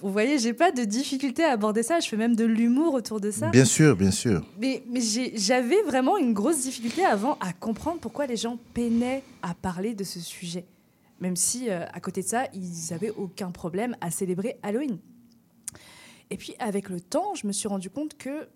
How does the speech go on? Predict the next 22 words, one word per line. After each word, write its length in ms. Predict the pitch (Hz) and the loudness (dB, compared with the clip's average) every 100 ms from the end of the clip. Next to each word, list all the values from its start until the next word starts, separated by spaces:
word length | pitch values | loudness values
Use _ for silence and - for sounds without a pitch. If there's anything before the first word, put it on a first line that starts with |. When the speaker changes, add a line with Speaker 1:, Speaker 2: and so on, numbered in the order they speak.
| _ - | _ -16
Speaker 1:
bah, 80 | 185 | -14
finalement, 500 | - 196 196 254 285 | -10 -6 -4 -4 -4
la 160 | 190 | -4
réponse 460 | 175 208 285 277 196 | -4 -6 -4 -6 -6
était 240 | - 262 | -8 -10
dans 180 | 208 214 | -6 -6
la 100 | 214 | -6
question. 380 | 214 202 - 226 _ _ - _ _ - | -6 -10 -10 -14 _ _ -20 _ _ -8
Si 200 | - 262 | -4 -2
les 100 | 247 | -2
gens 240 | 277 339 | -2 -2
fêtent 420 | - - 285 285 - | -6 -4 -4 -4 -6
Halloween, 540 | 208 208 269 349 202 208 | -4 -2 -4 -6 -8 -8
c'est 220 | - 202 | -4 -2
justement 520 | 175 202 - 220 311 | 0 -2 -2 -2 -2
pour 180 | 226 - | -2 0
surpasser 540 | - 220 - 196 294 | 0 0 -4 -4 -2
leur 180 | 233 180 | -4 -4
peur 220 | - 247 | -6 -6
de 80 | 190 | -4
la 120 | 170 | -6
mort. 320 | 185 254 - | -4 -6 -8